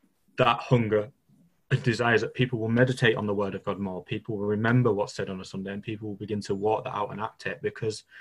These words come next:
I think this virus, this panic is bringing a great desperation within people's hearts. Like, um, like David, when he was surrounded by his enemies, how he cried to God. Um, and I think that's what we're gonna begin to see. We're gonna see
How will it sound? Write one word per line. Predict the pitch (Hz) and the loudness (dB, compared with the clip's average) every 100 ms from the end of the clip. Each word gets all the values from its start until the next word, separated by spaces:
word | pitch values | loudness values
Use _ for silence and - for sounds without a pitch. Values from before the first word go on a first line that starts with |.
| - _ _ _ | -20 _ _ _
I | 117 | -6
think | - - 143 135 - - | 0 6 8 6 -2 -6
this | 120 - - _ _ | -6 -6 -12 _ _
virus, | - 117 120 101 - | 2 4 4 0 -4
this | - | -10
panic | - 123 127 - | -6 -2 0 -2
is | - | 0
bringing | 139 143 | 4 4
a | |
great | 131 120 131 - 107 | 2 -2 -2 -8 -4
desperation | - - - 104 110 127 107 98 98 | -2 -2 -4 0 0 0 -2 -2 -4
within | 98 101 | -4 -6
people's | 98 107 101 101 95 - _ _ _ _ | -6 -8 -8 -8 -8 -12 _ _ _ _
hearts. | - 120 120 107 - 104 | -2 2 2 2 -4 -6
Like, | 98 - - | -6 -6 -12
um, | 110 101 98 95 92 _ _ _ - - _ - | -10 -6 -6 -8 -12 _ _ _ -20 -20 _ 2
like | 143 | 4
David, | 139 147 156 110 | 8 8 8 6
when | 107 | 2
he | 107 | -2
was | 104 | -2
surrounded | - 110 117 107 101 | 0 2 2 0 -2
by | 107 101 | 0 0
his | 101 104 107 | -2 -4 2
enemies, | 127 113 92 87 | 2 2 -2 -8
how | - 110 | 2 4
he | 104 101 | 4 0
cried | - - 113 113 107 | -8 2 4 4 2
to | 110 | -4
God. | 107 107 92 - _ _ _ _ _ - | -2 -2 -2 -14 _ _ _ _ _ -12
Um, | 101 98 98 - | -8 -6 -8 -10
and | 113 107 | -8 -8
I | |
think | 104 123 117 | -4 -4 -2
that's | 110 110 - | -2 -2 -4
what | 110 107 | -6 -4
we're | 107 | -4
gonna | 107 104 | -6 -6
begin | 104 104 | -6 -6
to | 101 | -8
see. | 104 120 | -6 -4
We're | 110 | -2
gonna | 101 104 | -4 -6
see | - 104 104 | -6 -8 -8